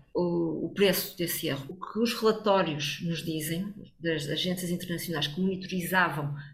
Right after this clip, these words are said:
hum, a ação do Irão, é que o Irão, de facto, estava a respeitar o acordo.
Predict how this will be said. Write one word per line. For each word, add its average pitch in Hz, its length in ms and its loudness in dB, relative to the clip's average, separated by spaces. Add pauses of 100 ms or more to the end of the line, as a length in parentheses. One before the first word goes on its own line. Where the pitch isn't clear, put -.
(140)
hum, 151 540 0
a 160 100 2
ação 160 260 -4
do 156 80 -8
Irão, 160 200 -2
é 160 60 -6
que - 120 -10
o - 20 -4
Irão, 165 160 -2
de - 80 -10
facto, 160 200 -6
estava 170 680 -2 (380)
a - 40 -8
respeitar 143 720 0
o 160 80 -2
acordo. 143 340 -6